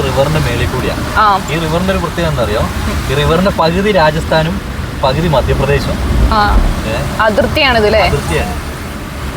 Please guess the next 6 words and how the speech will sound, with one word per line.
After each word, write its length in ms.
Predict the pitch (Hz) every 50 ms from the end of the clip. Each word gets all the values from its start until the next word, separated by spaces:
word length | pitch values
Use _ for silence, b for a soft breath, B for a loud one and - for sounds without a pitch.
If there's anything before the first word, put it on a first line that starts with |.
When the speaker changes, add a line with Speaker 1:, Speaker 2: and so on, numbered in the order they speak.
| -
Speaker 1:
അപ്പൊ 120 | - - -
അതിന്റെ 240 | - - - - - 135
എന്തെങ്കിലും 340 | - - - - - 156 151 -
ചെക്കിങ്ങും 360 | - - - 160 156 165 170 165 147
കാണും. 280 | 143 143 156 165 160 - - - - 202 208
Speaker 2:
overloading-ിന്റെ 840 | 220 233 233 262 277 285 277 277 285 285 294 302 302 320 330 392